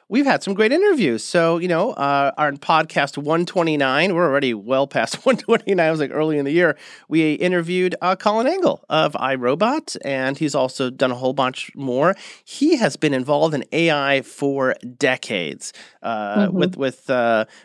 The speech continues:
Speaker 1: Rodney Brooks, who is a luminary in,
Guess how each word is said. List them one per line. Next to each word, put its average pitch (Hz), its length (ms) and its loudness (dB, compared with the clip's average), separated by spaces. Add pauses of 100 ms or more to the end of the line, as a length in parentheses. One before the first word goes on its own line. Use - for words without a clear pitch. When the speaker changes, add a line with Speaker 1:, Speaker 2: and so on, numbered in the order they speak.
Speaker 1:
Rodney 147 480 2
Brooks, 135 560 0
who 139 240 0
is 127 160 -4
a 117 260 -2
luminary 156 960 2
in, 127 460 -4